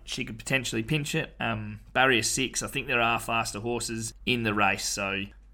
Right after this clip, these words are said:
be interesting to see where she's gonna get, but I definitely think she's a massive chance.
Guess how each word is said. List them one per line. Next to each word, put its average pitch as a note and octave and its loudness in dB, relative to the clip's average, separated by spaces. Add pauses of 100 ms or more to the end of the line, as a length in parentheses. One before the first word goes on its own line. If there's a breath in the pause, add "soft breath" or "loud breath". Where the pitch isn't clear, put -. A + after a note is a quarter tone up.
be A#2+ 0
interesting A2+ -2
to A2 -4
see A2 -2
where G#2+ 0
she's A2 -2
gonna G2+ -4
get, G#2 -2
but E2+ 0
I G#2 -2
definitely A2 -4
think A2 -8
she's A2 -4
a G#2+ -6
massive G#2+ -4
chance. A#2 -4